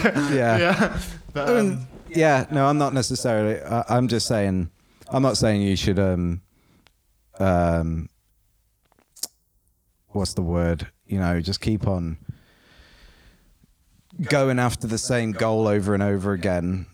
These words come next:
Speaker 1: if it seems fruitless, but this is more kind of talking about the general idea of hope.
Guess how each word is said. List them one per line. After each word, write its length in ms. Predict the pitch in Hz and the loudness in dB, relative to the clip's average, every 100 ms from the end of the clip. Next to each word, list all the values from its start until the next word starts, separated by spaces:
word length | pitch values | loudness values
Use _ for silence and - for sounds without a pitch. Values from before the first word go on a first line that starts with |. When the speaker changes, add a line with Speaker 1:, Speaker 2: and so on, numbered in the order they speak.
| _ - | _ -6
Speaker 1:
if 220 | 196 - | -6 -2
it 200 | 95 - | -4 -6
seems 720 | - - 98 92 85 - - - | -8 -4 -2 -2 -4 -4 -8 -12
fruitless, 680 | - - 107 90 87 85 - | -16 -4 -2 -2 -4 -4 -4
but 340 | - 87 78 - _ - | -4 -4 -4 -10 _ -8
this 200 | 113 - | -6 -4
is 140 | 95 | -4
more 260 | 104 95 85 | -2 -2 -2
kind 180 | 98 87 | -2 -4
of 80 | |
talking 320 | 80 87 - 92 | -4 -6 -6 -6
about 360 | 82 80 - - _ _ | -4 -6 -8 -14 _ _
the 160 | 90 87 | -10 -10
general 640 | 80 - 87 85 82 78 76 - | -8 -6 -4 -4 -4 -4 -6 -6
idea 460 | 85 73 85 82 | -6 -4 -4 -2
of 180 | 73 78 | -4 -6
hope. 340 | - 85 78 | -8 -8 -8